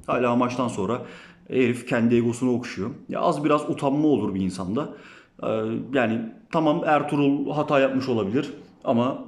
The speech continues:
e, onu atma yani. Ertuğrul'u taraftarın önüne atma. Hala kalkıp da işte, e, Türk takımlarının yedi senede yapamadığını ben işte yedi senede işte final oynayarak yaptım. Yapmış olabilirsin de bunun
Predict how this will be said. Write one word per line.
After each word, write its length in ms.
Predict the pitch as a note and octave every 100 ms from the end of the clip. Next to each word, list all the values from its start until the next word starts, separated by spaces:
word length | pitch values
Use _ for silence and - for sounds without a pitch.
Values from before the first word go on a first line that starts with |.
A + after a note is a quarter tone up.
| - -
e, 280 | A#2+ G#2 G#2+
onu 280 | C3+ C#3 C3+
atma 360 | D3+ - G#2 F#2
yani. 300 | G2 F2+ C3
Ertuğrul'u 760 | C#3+ B2+ - F#2+ B2+ D#3+ -
taraftarın 560 | - B2 A2+ A#2 G#2+ B2
önüne 220 | A2+ C3
atma. 360 | C#3 C3+ - F2 -
Hala 380 | D3 C#3 C3+ C3
kalkıp 380 | C#3 B2 A#2+
da 80 | G#2
işte, 340 | G#2 - C3+ C3+ - - - -
e, 340 | A2 G#2+ G2 G2+ - - _
Türk 260 | - C#3 -
takımlarının 840 | C3+ C3+ B2+ B2+ B2+ B2+ C3 - - - - -
yedi 240 | B2+ C3+
senede 480 | C3+ C3 A2 A2+ - -
yapamadığını 760 | C#3+ C#3+ C3+ G#2 G2+ C3+ D3+ - -
ben 100 | C#3
işte 200 | A#2+ C3+
yedi 160 | C3 B2+
senede 380 | B2 G#2+ B2+
işte 180 | C#3 C3+
final 240 | B2+ B2+ A#2+
oynayarak 480 | G#2+ G2 A#2 C3+
yaptım. 460 | B2+ - - C3+ C#3 - - - _
Yapmış 400 | C3+ C#3+ E3 D#3+
olabilirsin 600 | E3 D#3 D#3+ E3+ F#3+ F#3
de 200 | G2 F2+
bunun 400 | C3+ D3 C#3+ C#3+